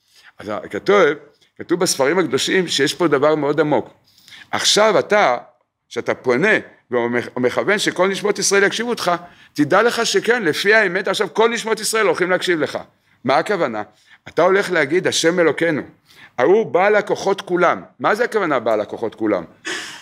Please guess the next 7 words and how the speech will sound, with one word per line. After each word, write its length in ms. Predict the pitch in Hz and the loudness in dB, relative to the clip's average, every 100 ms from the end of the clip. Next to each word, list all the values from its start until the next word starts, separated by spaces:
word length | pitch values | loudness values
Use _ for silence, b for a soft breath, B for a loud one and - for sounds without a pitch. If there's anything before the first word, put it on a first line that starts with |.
| - | -2
<clears throat> 720 | 254 226 151 92 _ _ _ 170 | 2 2 0 -6 _ _ _ -2
אין 240 | 220 226 | -2 -2
שום 320 | - 202 220 | -4 -4 -4
מציאות 480 | 214 196 170 165 185 - | -4 -4 0 0 0 -2
פועלת 480 | 165 156 175 214 170 | -2 2 2 2 -2
בבריאה, 600 | 156 139 131 143 170 107 | -4 -6 -4 0 0 0
בעולם 600 | 104 120 131 156 170 | -2 0 2 4 2